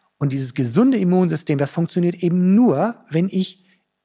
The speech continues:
alles dem Immunsystem zur Verfügung stelle, dass es richtig funktioniert.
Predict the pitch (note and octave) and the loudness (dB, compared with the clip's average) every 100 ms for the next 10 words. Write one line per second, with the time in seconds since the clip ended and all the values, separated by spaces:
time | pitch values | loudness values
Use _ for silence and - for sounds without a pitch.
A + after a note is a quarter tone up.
0 | - D3 G3+ A#3+ C4 - - - D#3+ E3 | -6 0 2 2 0 -6 -14 -4 0 0
1 | D3+ D3+ A3 A3 - F3 F3 E3 D3 C3+ | 2 2 0 -2 -2 -2 -2 -4 -4 -6
2 | - F3 G3 - F3 E3+ D#3+ F#3+ D#3 F3 | -2 0 0 0 -2 2 2 0 -2 -2
3 | F#3 - F#3 F3+ F#3+ A#3+ A3 - | -2 -2 -2 0 2 2 2 -4